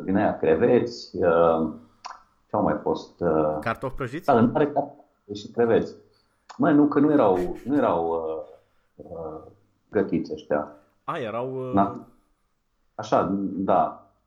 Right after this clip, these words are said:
Speaker 1: naturi, știi? Uh, un fel de sushi.
Speaker 2: <laughs> Un fel de sushi, am înțeles. <laughs> Da,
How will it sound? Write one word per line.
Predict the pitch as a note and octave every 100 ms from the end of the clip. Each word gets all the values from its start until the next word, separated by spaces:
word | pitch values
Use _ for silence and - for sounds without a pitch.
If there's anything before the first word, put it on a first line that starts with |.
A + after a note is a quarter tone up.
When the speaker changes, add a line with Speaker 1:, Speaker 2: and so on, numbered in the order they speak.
| _
Speaker 1:
naturi, | - G2 A2 F2 -
știi? | - G#2 G2+
Uh, | - F#2 - -
un | G#2+
fel | C#3
de | G#2
sushi. | G#3 A#2 - D2+ D#2 -
Speaker 2:
<laughs> | A#2+ D#3
Un | B2+ B2
fel | C3
de | A#2
sushi, | - C3 -
am | G2
înțeles. | A#2+ B2 A#2+ B2 -
<laughs> | - A#2 A#2+ - C3 - _ _ _ _ _ _ _ _ _ _ _ _ _ _ _ _ - - - - _ _ _ A2+ E2+
Da, | A#2+ G2